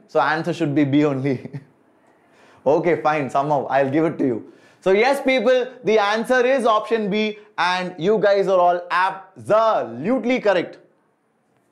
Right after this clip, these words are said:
You guys are all absolutely correct. Why? Because the only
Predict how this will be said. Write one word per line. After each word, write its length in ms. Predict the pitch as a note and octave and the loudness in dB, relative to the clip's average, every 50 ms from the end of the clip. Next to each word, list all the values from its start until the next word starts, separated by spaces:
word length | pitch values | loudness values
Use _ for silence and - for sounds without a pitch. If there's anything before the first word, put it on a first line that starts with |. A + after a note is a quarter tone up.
| _ _ _ _ _ _ _ _ _ _ | _ _ _ _ _ _ _ _ _ _
You 200 | - D#3+ F#3 G3 | 0 2 2 4
guys 260 | F#3+ G3+ G3+ G#3 G#3 | 4 2 2 2 2
are 120 | F3+ G3+ G3 | 2 2 4
all 340 | F#3 F#3+ F#3 F#3 F3+ - - - - | 4 2 2 0 -2 -6 -8 -4 -2
absolutely 840 | E3 F3 F#3+ F#3+ E3 D3+ C#3 C#3 F#3 F#3 F3+ F3+ F#3 F3 F3+ E3 - | 0 2 2 0 -2 -4 -4 -2 0 0 2 0 0 0 -2 -4 -4
correct. 360 | C4 C4+ - - - - - _ _ _ _ | -4 -6 -8 -8 -10 -10 -18 _ _ _ _
Why? 520 | - C3+ D3+ F3+ E3+ G3 A3+ C4 C4+ - - - | -4 0 2 2 2 2 2 0 -2 -6 -12 -4
Because 400 | - F3+ F#3+ G#3 A3 A3 G#3+ F#3 | -4 -2 2 4 2 2 2 0
the 120 | F3 A3 G#3+ A3 | -2 -2 -2 0
only 460 | A3 G3 A3 A#3 B3+ D4 D4+ D4+ C#4+ | 0 0 0 2 0 0 0 0 0